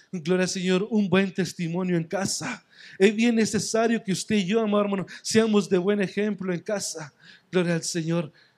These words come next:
Porque todo empieza en casa. ¿Y a su nombre? Todo empieza en casa.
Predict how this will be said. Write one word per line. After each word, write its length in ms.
Porque 300
todo 720
empieza 560
en 80
casa. 480
¿Y 40
a 60
su 160
nombre? 460
Todo 540
empieza 880
en 160
casa. 680